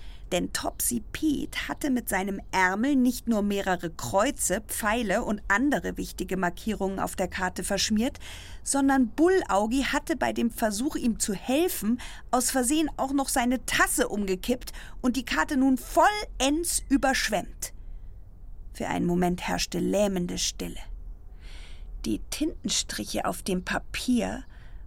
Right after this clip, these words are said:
waren zu dunklen Flecken verschwommen.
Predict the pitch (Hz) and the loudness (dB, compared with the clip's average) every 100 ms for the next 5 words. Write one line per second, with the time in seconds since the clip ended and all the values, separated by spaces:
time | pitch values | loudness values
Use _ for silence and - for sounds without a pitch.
0 | - 190 190 - 185 - 240 269 269 - | -4 -2 -2 -4 -4 -2 4 4 4 2
1 | 220 214 - - - - 185 180 175 - | -4 -4 -4 -4 -4 -6 -8 -4 -2 -2
2 | - 180 185 | -4 -4 -8